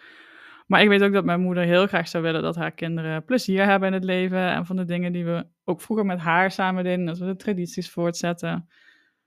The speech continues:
Dus ja, als ik wel een kerstgevoel krijg, dan ben ik daar juist extra blij mee en dan heb ik echt het gevoel dat mijn moeder juist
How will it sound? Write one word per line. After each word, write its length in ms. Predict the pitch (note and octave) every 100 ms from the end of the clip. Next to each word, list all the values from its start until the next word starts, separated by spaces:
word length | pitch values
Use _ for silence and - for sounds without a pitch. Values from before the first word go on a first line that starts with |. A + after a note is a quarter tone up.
| _ _ _
Dus 360 | F3 F3+ - -
ja, 300 | A3+ D#3+ C#3 - _ _ _ _
als 180 | F#3+ F#3
ik 80 | F3+
wel 200 | G3+ G#3
een 80 | F#3
kerstgevoel 480 | E3 - E3 D#3+
krijg, 460 | D#3 D#3 D#3 D#3+ - _ _ _
dan 460 | - E3+ E3 D#3+ - _ _ -
ben 220 | F3 F3+
ik 100 | F3
daar 120 | E3+
juist 180 | D#3+ D#3
extra 260 | A3 - G3+
blij 340 | F3 F3 F3
mee 220 | - E3+ E3+
en 100 | E3
dan 220 | E3 E3
heb 100 | E3+
ik 80 | -
echt 120 | E3
het 80 | E3
gevoel 260 | E3 E3+
dat 280 | E3 E3 - _ _
mijn 120 | A3
moeder 160 | A3 G3+
juist 500 | F#3 E3+ E3+ -